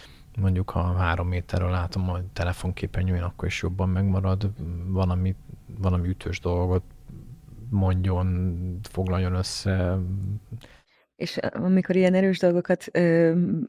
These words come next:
Speaker 2: vagy erős üzeneteket akarsz átadni, akkor biztos, hogy nagyon sokan kritizálják ezt. Ö, szoktál-e kritikákat kapni, és hogyha igen, akkor azokat hogyan tudod kezelni?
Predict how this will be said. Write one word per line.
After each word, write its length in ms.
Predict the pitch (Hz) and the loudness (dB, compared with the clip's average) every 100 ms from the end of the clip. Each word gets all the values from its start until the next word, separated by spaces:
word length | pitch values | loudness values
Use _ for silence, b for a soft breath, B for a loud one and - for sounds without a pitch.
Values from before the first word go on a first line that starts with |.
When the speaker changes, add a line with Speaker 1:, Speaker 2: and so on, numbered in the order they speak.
| _ - | _ -2
Speaker 2:
vagy 180 | 170 165 | 2 4
erős 360 | 175 160 - | 6 4 2
üzeneteket 500 | 147 165 160 165 165 | 0 0 0 -2 -2
akarsz 300 | 160 156 - | -2 -4 -2
átadni, 280 | 156 175 175 | -2 0 -2
akkor 160 | 165 160 | 0 -2
biztos, 280 | 160 143 | -2 -4
hogy 100 | - | -2
nagyon 160 | 143 139 | 0 0
sokan 260 | - - 147 | -2 -4 -2
kritizálják 680 | 151 147 127 120 127 135 135 | -2 -2 -4 -2 -2 -4 -4
ezt. 360 | 143 - _ _ B B B B | -6 -8 _ _ B B B B
Ö, 680 | 151 151 147 143 143 143 147 147 160 _ _ _ | 2 4 4 4 4 4 2 -2 -6 _ _ _
szoktál-e 460 | - 165 160 139 139 | -4 -2 0 -2 -2
kritikákat 640 | 156 - - 143 - 147 | -6 -6 -6 -6 -6 -8
kapni, 480 | - 156 - 185 208 | -4 -4 0 2 2
és 240 | - 151 | 0 -4
hogyha 200 | - 151 | -2 -2
igen, 180 | 156 160 | 0 0
akkor 220 | 156 156 | -2 -2
azokat 280 | 151 147 156 | -4 -4 -4
hogyan 240 | 175 151 135 | -2 -2 -2
tudod 260 | 127 120 | -4 -4
kezelni? 580 | - 131 117 123 127 | -4 -4 -4 -4 -4